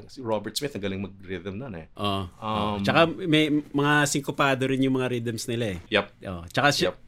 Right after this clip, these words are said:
Speaker 2: tas, like, The Cure, tatlong gitarista, kailangan hiwa-hiwalay sila ng ginagawa
Speaker 1: Correct.
Speaker 2: para maging distinct.
Speaker 1: Correct. Oo.
Speaker 2: Yeah.
Speaker 1: So, yun, pare.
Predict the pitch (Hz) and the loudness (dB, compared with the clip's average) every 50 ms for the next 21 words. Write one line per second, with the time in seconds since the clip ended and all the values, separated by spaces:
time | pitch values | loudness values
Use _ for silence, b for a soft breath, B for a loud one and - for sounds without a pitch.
0 | - - - - 135 135 123 - - - - - - - - - - - - 127 | -20 -6 -2 0 2 2 2 0 -4 -6 -8 -10 -14 -16 -20 -20 -16 -4 0 0
1 | 131 113 - 123 127 143 - - 170 151 143 131 123 - - - - - 135 135 | 0 0 0 0 -2 -2 2 4 4 6 6 6 4 2 -2 -6 -4 0 0 2
2 | 131 123 123 - - 135 131 147 143 - - - 113 107 104 110 110 - 147 147 | 2 2 0 0 0 2 2 2 2 2 0 0 0 0 0 -2 -4 -4 -2 -2
3 | 139 135 143 151 143 131 120 117 113 113 - 139 139 131 135 127 131 131 131 127 | 0 0 2 2 2 2 0 -2 -4 -4 -4 0 2 4 6 6 6 6 6 4
4 | 127 117 - 123 120 120 117 113 113 110 107 104 101 107 110 104 98 - - 120 | 2 2 0 0 0 0 0 0 0 0 0 0 0 -2 -2 -4 -4 -4 0 2
5 | 113 117 120 120 120 117 117 110 110 107 - - - 107 95 98 - - 101 92 | 4 4 4 4 2 2 2 0 0 -2 -4 -4 -6 -6 -6 -4 -2 -2 -2 -2
6 | 85 - - - - - - - - 98 90 78 65 - - - 113 107 104 95 | -2 -4 -8 -16 -20 -20 -20 -14 -8 -8 -6 -6 -8 -10 -10 -8 -6 -4 -4 -4
7 | 87 85 - - b b b - - 208 214 240 202 117 98 104 104 143 139 127 | -6 -8 -12 -18 b b b 0 4 4 6 6 6 6 4 4 2 2 2 2
8 | 110 92 80 85 98 - | 2 0 -4 -8 -10 -14